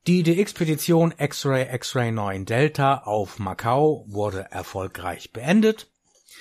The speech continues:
Dann habe ich regionale V H F-U H F-Conteste in unserer Region für euch zusammengestellt, dann die Vorhersage der U-K-W-Bedingungen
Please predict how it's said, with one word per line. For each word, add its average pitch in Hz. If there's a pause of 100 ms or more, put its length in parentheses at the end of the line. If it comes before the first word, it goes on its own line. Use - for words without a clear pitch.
(440)
Dann 220
habe 196
ich 180
regionale 175
V 139
H 131
F-U 151
H 131
F-Conteste 120
in 110
unserer 101
Region 156
für 185
euch 160
zusammengestellt, 127
dann 190
die 175
Vorhersage 151
der 117
U-K-W-Bedingungen 120